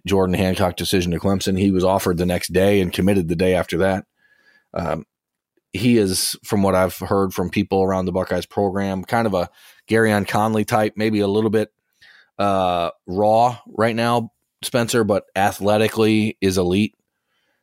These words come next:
Um, and I just, I don't know, man. Maybe I, it's, maybe it's the Ohio boy in me, but I just freaking love it. Freaking love it when Ohio cornerbacks end up in the class.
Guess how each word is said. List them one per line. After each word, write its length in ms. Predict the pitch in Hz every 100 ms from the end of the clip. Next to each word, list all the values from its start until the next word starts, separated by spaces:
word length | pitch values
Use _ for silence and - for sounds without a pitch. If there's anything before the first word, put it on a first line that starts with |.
| _
Um, 380 | 92 92 90 85 _ _ -
and 120 | 113
I 80 | 147
just, 180 | 185 120
I 80 | 147
don't 120 | 131
know, 120 | 78
man. 240 | 85 95 110
Maybe 280 | 143 147
I, 160 | 117 104 -
it's, 240 | 104 -
maybe 220 | 113 113
it's 140 | 101 -
the 100 | 95
Ohio 320 | 90 98 90
boy 200 | 85 87
in 100 | 87
me, 100 | 82
but 100 | 87
I 100 | 110
just 260 | 156 - - _
freaking 240 | - 151 98
love 460 | 82 82 95 101
it. 240 | 80 - - _ _ -
Freaking 400 | 233 202 180 117
love 300 | 110 120 101
it 100 | -
when 100 | 98
Ohio 420 | 92 90 104 98
cornerbacks 640 | 90 101 95 87 85 -
end 140 | 90 90
up 160 | 85
in 60 | 87
the 60 | 85
class. 360 | 69 60 -